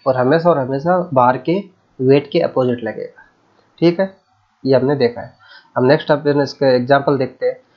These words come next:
और इसके उत्प्लावक बल के example क्या क्या हो सकते हैं। तो ये देखो, यहाँ पर हम उदाहरण की बात करते हैं।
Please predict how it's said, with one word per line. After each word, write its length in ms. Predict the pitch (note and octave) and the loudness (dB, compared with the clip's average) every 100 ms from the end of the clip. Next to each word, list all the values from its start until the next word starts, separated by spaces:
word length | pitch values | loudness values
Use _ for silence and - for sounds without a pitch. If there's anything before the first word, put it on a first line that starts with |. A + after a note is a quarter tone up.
| _ _ - | _ _ 0
और 160 | D3 | 2
इसके 220 | E3 E3 F3+ | 2 -2 -4
उत्प्लावक 480 | D#3 D#3 E3 E3 E3+ | -4 -4 2 4 4
बल 140 | D3+ C#3+ | 0 0
के 140 | C#3+ | 0
example 480 | D3 B2 C#3 C#3+ E3 | -2 2 2 2 -2
क्या 180 | D#3+ C#3 | 0 0
क्या 180 | C3 D#3+ G#3+ - - | 2 2 0 -6 -16
हो 60 | |
सकते 320 | - - _ | -16 -18 _
हैं। 80 | _ _ _ _ _ _ _ - | _ _ _ _ _ _ _ -2
तो 100 | C#3 | 2
ये 120 | C3+ | 4
देखो, 240 | B2+ A#2 - _ _ _ _ _ _ _ _ _ _ A3+ A#3 B3 B3 B3+ B3 _ _ G#4 G#4 G#4 _ _ _ _ _ _ - | 2 -2 -8 _ _ _ _ _ _ _ _ _ _ _ _ -20 -20 _ -20 _ _ -20 -20 _ _ _ _ _ _ _ -2
यहाँ 180 | C3+ B2+ | 2 2
पर 140 | D3 | 2
हम 120 | C#3+ | 0
उदाहरण 280 | B2+ B2 C3+ | 2 2 2
की 100 | D3 | 2
बात 200 | C3+ C3+ | 2 2
करते 260 | B2 A#2 | -2 -6
हैं। 100 | B2 | -8